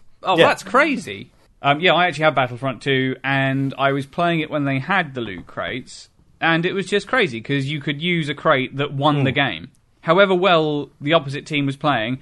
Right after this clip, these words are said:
Speaker 1: you could just use this crate, which you'd paid for, which would then automatically make the o-, the, the other team win. Which
Speaker 2: Yeah.
Speaker 1: is crazy. That's not a game. That's just money.
Speaker 2: No.
Speaker 1: Uh,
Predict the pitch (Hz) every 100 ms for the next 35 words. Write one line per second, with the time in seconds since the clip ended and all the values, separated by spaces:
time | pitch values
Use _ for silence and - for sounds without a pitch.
0 | - _ 165 196 185 165 170 165 185 180
1 | 165 - - 127 127 120 131 131 127 156
2 | 139 123 110 113 135 - - 135 143 143
3 | 156 160 147 156 143 - 135 143 139 _
4 | 151 143 127 127 131 143 143 139 143 139
5 | 135 - _ _ - - 180 180 180 392
6 | - - _ _ _ - - 214 226 165
7 | 104 104 160 196 - - - - - 196
8 | 220 120 - _ _ _ 240 214 110 -
9 | _ _ - - 139